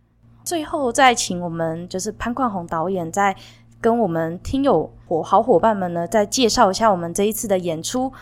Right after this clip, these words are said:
还有相关的资讯，让我们可以，呃，<laughs> 来做一个购票的动作。好，当然，当然，如果再有一点听不清楚的话，我们都会把购票的连结和资讯呢放在我们底下的说明栏。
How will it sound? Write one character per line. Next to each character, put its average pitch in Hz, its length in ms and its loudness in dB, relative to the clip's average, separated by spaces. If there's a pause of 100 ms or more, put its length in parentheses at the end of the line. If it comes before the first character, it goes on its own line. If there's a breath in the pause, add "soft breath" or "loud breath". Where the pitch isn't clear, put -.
还 170 120 2
有 185 440 2
相 233 260 0
关 240 240 4
的 208 200 4
资 220 260 -8
讯， 233 320 0 (220 loud breath)
让 240 140 6
我 196 60 0
们 175 220 -6
可 180 240 -4
以， 190 340 -8 (440 soft breath)
呃， 190 160 -6
<laughs> 208 40 -8
来 202 100 -6 (120)
做 - 240 0
一 - 20 -2
个 233 140 2
购 285 240 4
票 233 320 4
的 214 80 -4
动 233 240 -4
作。 - 260 -4 (380 loud breath)
好， - 180 -10 (200)
当 311 140 2
然， 277 160 4
当 285 140 2
然， 269 100 -2
如 240 120 -4
果 233 180 2
再 202 480 -4 (220)
有 190 160 -2
一 196 40 -2
点 202 180 -2
听 233 180 -4
不 240 80 0
清 233 220 -4
楚 226 100 -6
的 165 100 -2
话， 196 200 -2
我 180 40 0
们 175 220 -10
都 208 100 -4
会 247 120 -2
把 175 340 -2 (180 loud breath)
购 254 160 2
票 240 240 0
的 190 140 0
连 175 260 -6
结 185 200 -6
和 196 180 -10
资 190 220 -14
讯 202 240 -10
呢 180 100 -10
放 196 160 -8
在 196 60 -6
我 190 40 -8
们 175 200 -12
底 170 120 -14
下 190 260 -10
的 180 40 -12
说 185 240 -10
明 170 260 -12
栏。 175 240 -10